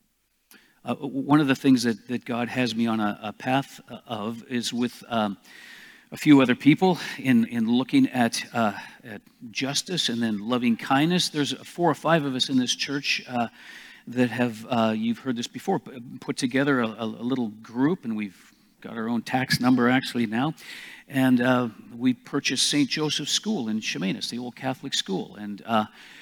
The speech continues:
the, the hope is, is that as the Lord leads us in that, there will be a residential, uh, um, facility for, for women coming out of addiction here in the next couple of years, and that the Lord is leading us in that. But I, I, I gotta tell you, walking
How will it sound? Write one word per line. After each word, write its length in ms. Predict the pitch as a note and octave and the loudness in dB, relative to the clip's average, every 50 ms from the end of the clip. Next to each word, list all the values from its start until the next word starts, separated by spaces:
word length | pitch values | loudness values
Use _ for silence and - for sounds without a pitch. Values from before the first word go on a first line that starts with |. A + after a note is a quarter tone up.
| - - - | -20 -20 -20
the, 460 | - - - B2 B2 B2 B2 A#2+ A#2 | -18 -16 -14 -14 -10 -2 0 0 0
the 160 | A#2+ A#2 A#2+ | 0 -2 -4
hope 360 | A#2 - - - E3+ E3 E3 - | -6 0 4 6 6 6 6 2
is, 340 | - C3+ C3 C3+ E3+ F3 | 2 2 2 4 4 4
is 120 | E3 C#3 - | 2 4 2
that 180 | C3+ B2 - - - | 2 0 0 -2 0
as 180 | - C3 B2 A2 | 0 0 2 2
the 100 | B2+ B2 | 2 4
Lord 260 | C3 C3 B2+ B2 A2 | 4 4 4 2 2
leads 320 | A#2 B2+ C#3 D3+ D3+ C#3+ | 6 6 6 6 6 4
us 160 | C#3 B2+ - | 2 2 2
in 220 | C3+ C#3+ C3 A#2+ G#2 | 2 2 2 2 4
that, 240 | A2+ A#2+ C#3 D3+ - | 2 2 2 2 0
there 100 | C3+ B2 | 0 2
will 120 | B2+ B2+ | 2 2
be 160 | A#2 B2+ B2 | 4 4 4
a 60 | A#2+ | 4
residential, 840 | A#2+ A#2 B2 B2+ A#2 B2 A2+ A#2+ A#2+ B2 - - D3+ C3+ C3 C3 A2+ - | 4 2 2 2 2 2 2 2 2 2 2 0 -2 -2 -2 -2 -4 -2
uh, 280 | A#2+ A#2+ A2+ A2+ A2 G#2+ - - - - - - - - | 0 0 2 2 0 -4 -10 -18 -20 -20 -20 -20 -20 -12
um, 400 | - A2+ A2 A2 G#2+ G#2+ G2+ F#2+ - - - - - - - - - - - - _ - - - - C3+ - - | -8 -4 -4 -2 0 0 -2 -2 -6 -14 -20 -20 -20 -20 -20 -20 -20 -20 -20 -20 _ -20 -20 -20 -18 -18 -18 -18
facility 720 | - - - B2+ - - C3 C3 B2+ B2+ A#2+ C3+ D3+ E3+ | -14 -4 0 2 2 4 4 2 2 4 4 4 2 2
for, 360 | D#3+ - - - C3 A#2+ A2+ - _ - - | 0 -6 -6 -2 -2 -2 -2 -4 _ -18 -20
for 200 | B2 - - C3+ | -16 -8 -4 0
women 400 | B2 A#2 B2+ C#3 B2+ B2+ C3+ D3 | 2 4 4 6 6 6 4 2
coming 280 | C#3 - C#3 C3+ C3+ B2+ | 0 0 2 4 4 4
out 180 | B2+ B2+ B2+ | 4 2 0
of 220 | C3 B2+ A#2+ A#2+ - - | 0 -2 -4 -6 -8 -8
addiction 400 | D3 C3+ E3 F#3+ - - - A2 | -6 -4 -4 -4 -2 -2 -2 -2
here 200 | G2 A2+ G#2+ F#2+ | -4 -6 -10 -8
in 100 | G2+ G#2 | -4 -2
the 80 | A2 A2 | 0 0
next 240 | A2+ A2+ A2+ - | 0 0 -2 -6
couple 320 | - - - A#2 - C3 A#2+ | -8 -8 -12 -14 -10 -10 -10
of 100 | A#2 B2+ | -8 -6
years, 360 | C#3+ F#3 - - - - - | -6 -8 -8 -10 -12 -12 -12
and 180 | G#2+ G#2 G#2 G2+ | -10 -10 -10 -10
that 140 | G#2 G2+ | -12 -8
the 80 | - A2+ | -6 -4
Lord 240 | A2+ A#2 A#2 A#2 A2+ | -2 -2 -2 -2 -4
is 120 | A2+ - | -4 -4
leading 240 | B2 D3 E3+ D#3+ B2+ | -4 -4 -2 0 0
us 140 | A#2 G#2+ - | 0 0 0
in 80 | A2+ | 0
that. 120 | G#2+ G#2+ - | -2 -2 -2
But 140 | - D3+ - | -4 -2 0
I, 160 | C#3+ F3 - | 0 -2 -2
I, 140 | - E3 - - | -2 -6 -6 -4
I 40 | D#3+ | -6
gotta 240 | D#3+ G#3 A3 A#3+ | -4 -2 -2 -4
tell 160 | A#3 - D#3+ D3+ | -2 0 0 2
you, 140 | C3 A2+ | 2 2
walking 500 | A2+ B2 B2+ C3+ F3 F3+ - G#3 G#3 F#3+ | 2 2 2 0 -2 -4 -2 -2 -2 -2